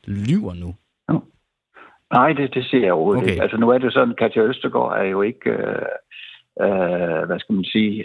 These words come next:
Speaker 2: repræsentant for en arbejdsgiverforening længere. Det har hun været, da hun var direktør i Horesta. Øh, nu er hun en slags selvstændig konsulent, der er hyret til at arbejde i de her to virksomheder. Så det vil jo være ledelserne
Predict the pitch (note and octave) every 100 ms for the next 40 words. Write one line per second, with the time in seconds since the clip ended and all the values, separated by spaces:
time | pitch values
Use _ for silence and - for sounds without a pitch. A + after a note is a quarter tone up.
0 | - A2+ G#2+ G2+ - A#2+ - G#2+ A2 B2+
1 | - G#2+ F#2+ G#2 F#2+ F#2+ G2 G#2 A2+ A#2+
2 | A2 G2 F#2 A2 G#2+ G#2 A2+ G2+ F#2+ G2
3 | - F2+ - G#2+ F#2 F2+ F2+ G#2 - -
4 | - - - - G#2+ A2 G2+ G#2 A2+ A#2
5 | A2+ G#2 F#2+ F#2+ - F#2 - - - -
6 | G#2 - A2+ G2+ - G2 - G2+ A#2+ -
7 | G2+ F#2+ A2 A2+ G#2 G2 F2 F#2+ - -
8 | A#2 G2 - G2 - G2 - G2 F2 -
9 | F#2+ G2 F#2+ F#2+ G2+ G#2 C#3 D3+ A#2+ G2+